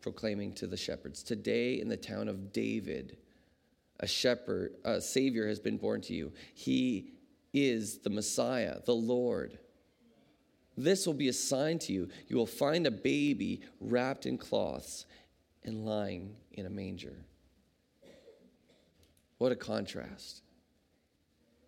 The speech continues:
In the town of David, the shepherd king, a savior, a Messiah, the long-awaited Lord is born in humanity, but he's lying in a manger,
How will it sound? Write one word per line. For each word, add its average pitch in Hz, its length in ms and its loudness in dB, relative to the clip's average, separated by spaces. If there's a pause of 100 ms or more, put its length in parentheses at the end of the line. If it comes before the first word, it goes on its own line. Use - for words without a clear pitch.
(120)
In 151 120 4
the 147 100 4
town 151 400 0
of 110 240 -2
David, 101 640 2 (320)
the 113 80 2
shepherd 139 640 4
king, 101 500 -4 (300)
a - 80 -2
savior, 156 760 2
a 127 80 4
Messiah, 143 720 4
the 135 100 6
long-awaited 180 800 6
Lord 139 760 6 (220)
is 113 220 2
born 117 800 4 (320)
in 113 140 0
humanity, 113 880 0 (880)
but 113 100 2
he's 113 240 0
lying 110 300 0
in 104 100 0
a 98 40 0
manger, 87 600 -6